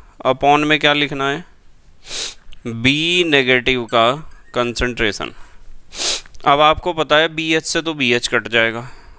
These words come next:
और बी नेगेटिव से बी नेगेटिव कट जाएगा। हमारे पास क्या बचा, केए into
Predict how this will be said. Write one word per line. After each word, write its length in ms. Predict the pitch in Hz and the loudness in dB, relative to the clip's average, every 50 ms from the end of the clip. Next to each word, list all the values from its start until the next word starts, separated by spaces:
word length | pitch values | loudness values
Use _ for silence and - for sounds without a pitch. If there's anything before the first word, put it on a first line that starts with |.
| - | -2
और 140 | 123 131 131 123 | 2 2 2 2
बी 240 | 120 135 143 147 | 0 -2 0 2
नेगेटिव 440 | 147 147 143 131 127 117 117 120 117 | 2 2 4 2 2 2 2 -2 -2
से 180 | 110 - 143 151 | -2 -4 -4 -4
बी 180 | 139 131 123 | -2 -2 -2
नेगेटिव 420 | 117 117 113 107 104 98 - 123 127 | -2 0 0 0 0 -2 -2 -4 -2
कट 200 | - 123 101 - | -2 -2 -2 0
जाएगा। 380 | - 101 92 85 69 62 71 - - - - - - | 2 2 2 2 0 -4 -8 -10 -12 -14 -14 -12 -4
हमारे 320 | - 127 131 139 143 147 151 | 0 2 4 4 4 2 0
पास 260 | 151 156 156 156 - | 0 2 2 2 0
क्या 180 | - - 151 147 | 0 0 0 0
बचा, 260 | 139 135 - - 143 151 - - - - - - - _ _ _ - - | 0 -2 -4 -6 -6 -6 -8 -12 -20 -20 -20 -20 -20 _ _ _ -2 2
केए 580 | 151 147 151 156 - - 156 160 165 175 - - | 4 4 4 4 2 0 2 2 2 2 0 0
into 380 | 143 139 139 131 127 - 156 156 | 0 -2 -2 -2 -4 -4 -4 -2